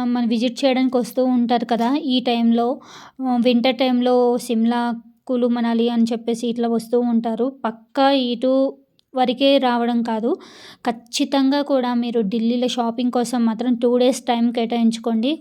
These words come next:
కొంచెం అమౌంట్ దాచిపెట్టుకోండి. మనం థౌజండ్ రూపీస్ కొనండి. చాలా అంటే చాలా ఇయర్ రింగ్స్ ఇష్టపడే వాళ్ళకి, బ్రాస్లెట్లు ఇష్టపడే వాళ్ళకి, మెటీరియల్ ఇష్టపడే వాళ్ళకి చాలా అంటే చాలా అమౌంట్‌లో మనకి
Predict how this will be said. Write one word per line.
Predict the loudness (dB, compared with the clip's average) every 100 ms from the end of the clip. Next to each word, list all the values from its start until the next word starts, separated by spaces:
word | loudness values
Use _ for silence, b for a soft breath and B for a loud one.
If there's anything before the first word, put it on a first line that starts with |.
| -2
కొంచెం | -2 0
అమౌంట్ | -2 0 0 0
దాచిపెట్టుకోండి. | -2 -4 -2 -4 -6 -4 0 0 0 B B B B -2
మనం | 2 2
థౌజండ్ | 4 4 4 4 4
రూపీస్ | 4 2 -2
కొనండి. | -2 0 2 2 0 -2
చాలా | -12 -8 -4 0 2
అంటే | 4 2 0
చాలా | -2 0 0
ఇయర్ | 2 2 2
రింగ్స్ | 0 0
ఇష్టపడే | -6 -6 -4 -2
వాళ్ళకి, | 0 0 -2 0
బ్రాస్లెట్లు | 2 0 0 -2 0 -4
ఇష్టపడే | -4 -6 -4
వాళ్ళకి, | -4 -4 -2 -2
మెటీరియల్ | 0 0 0 0
ఇష్టపడే | -2 -4 -2 -2
వాళ్ళకి | 0 -2 -2 -4 -6 B B B B _ _ _ -10
చాలా | -8 -4 2 4
అంటే | 4 2 2
చాలా | 2 2 2 2
అమౌంట్‌లో | 2 2 2 2 2
మనకి | 0 0 -2